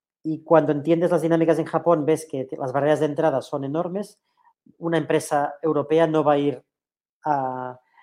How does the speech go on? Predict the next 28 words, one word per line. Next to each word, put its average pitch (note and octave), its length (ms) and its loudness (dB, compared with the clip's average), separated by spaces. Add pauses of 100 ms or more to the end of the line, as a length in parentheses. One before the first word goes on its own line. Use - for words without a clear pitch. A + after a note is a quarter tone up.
(160)
a C#3 100 -4
Japón D3 440 2
y D#3+ 60 0
no D#3 100 2
le D#3 80 2
van D3 100 4
a C#3 60 -2
fichar C#3 360 -6
las B2+ 180 -6
empresas, B2+ 560 -14
eh, B2 340 -14 (480)
japonesas C3+ 500 -2
de C3+ 80 -4
autos, D3 500 -4
eh, B2+ 760 -10
y C3 40 -10
por B2+ 180 -12
tanto C#3 440 -8 (280)
esto C#3+ 260 -8
es C3 100 -6
una C#3 120 -4
barrera C3 200 -2
de A#2+ 60 -8
entrada B2+ 540 -8
enorme E3 400 -6
y E3 40 -8
por - 160 -14
tanto B2+ 380 -12